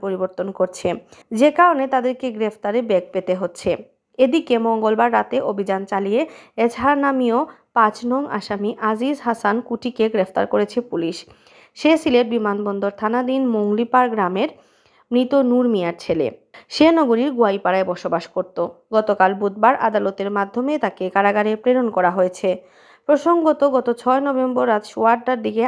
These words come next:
আম্বরখানা বড়বাজার সড়ক দিয়ে প্রাইভেট কার যোগে বালুচরস্ত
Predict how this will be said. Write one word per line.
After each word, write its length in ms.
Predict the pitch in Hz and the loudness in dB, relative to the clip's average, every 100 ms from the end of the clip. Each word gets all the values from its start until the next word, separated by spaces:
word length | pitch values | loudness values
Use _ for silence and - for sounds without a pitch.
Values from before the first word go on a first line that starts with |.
| 226 | 0
আম্বরখানা 480 | 233 233 233 247 247 | -2 -2 -2 -2 -2
বড়বাজার 520 | 226 220 214 208 240 233 | 0 2 2 0 -2 -2
সড়ক 260 | 220 196 196 | -2 -2 -2
দিয়ে 140 | 208 302 - - _ | 0 0 -4 -20 _
প্রাইভেট 400 | 277 285 277 320 - | 4 4 2 -4 0
কার 160 | 262 240 | 0 0
যোগে 240 | 233 214 208 | -6 -6 -2
বালুচরস্ত 680 | 208 226 233 269 269 - | -2 -2 -4 -4 -4 -6